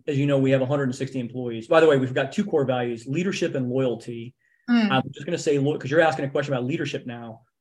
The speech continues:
Speaker 1: I'm gonna tell you about loyalty, that I look at loyalty different than most people. When I say be loyal, I don't say be loyal to me as a human being, be loyal to our principles,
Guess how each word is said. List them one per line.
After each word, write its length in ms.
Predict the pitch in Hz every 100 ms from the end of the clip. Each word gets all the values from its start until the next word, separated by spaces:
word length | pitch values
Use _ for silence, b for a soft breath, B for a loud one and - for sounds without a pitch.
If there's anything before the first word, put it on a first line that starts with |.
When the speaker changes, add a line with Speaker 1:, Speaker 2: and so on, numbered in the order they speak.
| _
Speaker 1:
I'm 80 | 135
gonna 160 | 131 127
tell 160 | 156
you 60 | 147
about 200 | 135 131
loyalty, 460 | 131 143 143 139 131
that 120 | 123
I 100 | 139
look 160 | 147
at 100 | 139
loyalty 320 | 131 135 135 131
different 280 | 131 139
than 60 | 123
most 200 | 120 123
people. 400 | 143 139 147 - _ _ _ _ _
When 140 | 131 135
I 100 | 143
say 220 | 151 139
be 200 | 135 131
loyal, 460 | 120 131 139 139 143
I 60 | 139
don't 100 | 143
say 160 | 143
be 180 | 127 131
loyal 280 | 127 135 131
to 160 | 131
me 240 | 123 131 139
as 100 | 120
a 60 |
human 240 | 120 131 120
being, 400 | 131 131 135 139
be 160 | 131 135
loyal 260 | 135 135
to 120 | 135 147
our 80 |
principles, 720 | 131 135 135 143 175 185 -